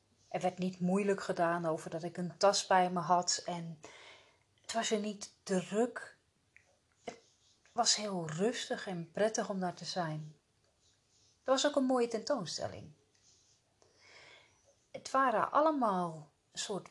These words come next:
wereldjes in glazen kubussen. Voorwerpen bij elkaar gebracht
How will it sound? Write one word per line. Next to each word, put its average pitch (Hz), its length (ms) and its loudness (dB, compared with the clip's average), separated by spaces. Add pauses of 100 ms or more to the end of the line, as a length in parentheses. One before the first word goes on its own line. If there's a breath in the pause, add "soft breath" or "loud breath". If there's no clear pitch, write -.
wereldjes 262 840 0
in 190 200 -2
glazen 220 540 -4
kubussen. 160 540 -6 (1700)
Voorwerpen 285 720 6
bij 180 100 10
elkaar 214 400 4
gebracht - 760 -6